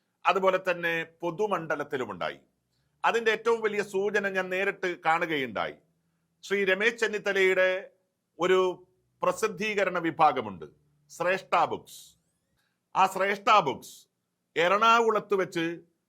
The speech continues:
എം ടി വാസുദേവൻ നായർ അനുസ്മരണ ചടങ്ങ്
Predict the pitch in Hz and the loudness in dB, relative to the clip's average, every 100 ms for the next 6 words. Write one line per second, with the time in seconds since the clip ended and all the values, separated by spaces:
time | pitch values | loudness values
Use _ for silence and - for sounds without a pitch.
0 | - 156 190 202 233 226 196 185 190 185 | -4 -2 -2 -4 -2 0 2 2 0 -2
1 | 185 180 175 170 165 160 165 - 147 175 | 0 -2 -2 -2 -2 -2 -8 -12 -8 -8
2 | 185 - 185 175 170 170 160 _ _ _ | -10 -6 -2 0 0 -2 -4 _ _ _
3 | - - 151 170 175 | -8 4 4 4 -4